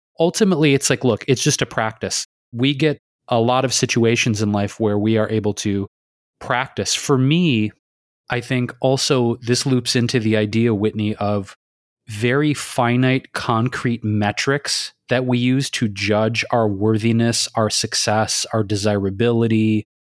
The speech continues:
our level of status in the world, right? I mean,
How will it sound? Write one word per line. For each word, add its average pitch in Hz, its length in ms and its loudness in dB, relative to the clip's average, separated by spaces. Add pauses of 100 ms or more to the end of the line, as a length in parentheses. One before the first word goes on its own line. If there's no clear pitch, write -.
(280)
our 110 160 2
level 104 380 2
of 101 280 -4 (460)
status 147 580 -2
in 98 80 0
the 92 60 -2
world, 87 340 -6
right? 120 260 2
I 131 80 2
mean, 135 180 2